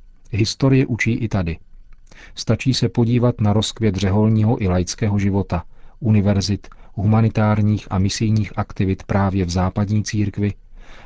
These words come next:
ba i na vznik vzdělávací, zdravotní a sociální péče ve společnostech, jež byly a jsou poplatné přínosu západní církve,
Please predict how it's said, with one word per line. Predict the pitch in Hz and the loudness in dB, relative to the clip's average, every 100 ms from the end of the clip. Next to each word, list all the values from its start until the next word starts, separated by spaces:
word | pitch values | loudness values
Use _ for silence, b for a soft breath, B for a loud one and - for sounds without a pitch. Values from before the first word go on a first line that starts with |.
| - | -4
ba | - | 0
i | - 117 | 4 4
na | 120 | 4
vznik | 110 127 117 | 4 2 2
vzdělávací, | 92 104 110 113 113 - 110 107 | 2 2 2 2 0 0 -2 -2
zdravotní | 95 101 107 104 107 110 | 0 2 2 0 0 0
a | 101 | -2
sociální | - 101 110 104 104 98 90 | -4 -2 0 2 2 2 0
péče | 107 101 98 90 | 0 0 0 -2
ve | 90 | -2
společnostech, | - 104 101 - 104 98 - 95 - B B B 104 | -4 -2 -2 0 -2 -2 -2 -4 -6 B B B 0
jež | 104 92 | 2 2
byly | 95 107 120 | 2 2 2
a | 101 | -2
jsou | - 104 92 | -2 -2 -2
poplatné | 101 - 110 - 110 107 | -4 -2 -2 0 0 0
přínosu | - 101 98 98 95 | -2 -2 -2 -2 -2
západní | 90 90 104 95 101 | -2 -2 -2 -2 -2
církve, | - 101 - 85 | -2 -2 -2 -4